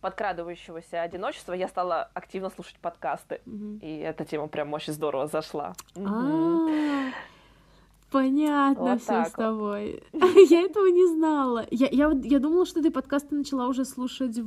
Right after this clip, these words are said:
Speaker 2: Британии,
Speaker 1: Нет,
Speaker 2: когда,
Speaker 1: это,
Speaker 2: когда
Speaker 1: это
Speaker 2: вот у тебя
Speaker 1: всё давняя тема. Ну,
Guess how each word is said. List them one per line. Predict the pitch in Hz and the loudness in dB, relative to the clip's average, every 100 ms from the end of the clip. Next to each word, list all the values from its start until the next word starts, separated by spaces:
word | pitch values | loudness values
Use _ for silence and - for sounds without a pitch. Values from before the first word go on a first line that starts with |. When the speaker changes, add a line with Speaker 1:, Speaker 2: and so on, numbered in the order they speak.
| 214 | -6
Speaker 2:
Британии, | 214 214 208 208 240 262 294 | -6 -6 -4 -2 -2 0 -2
Speaker 1:
Нет, | 359 | -2
Speaker 2:
когда, | - 190 196 | -4 -2 -2
Speaker 1:
это, | 247 240 | 0 0
Speaker 2:
когда | 220 | 0
Speaker 1:
это | 233 | 0
Speaker 2:
вот | 190 | -2
у | |
тебя | 185 226 226 220 208 185 | -2 -2 0 0 -2 -8
Speaker 1:
всё | - - - | -14 -20 -16
давняя | 185 196 190 180 185 | -8 -8 -8 -10 -10
тема. | - 175 175 185 - _ _ | -8 -8 -8 -14 -20 _ _
Ну, | - 302 | -8 -4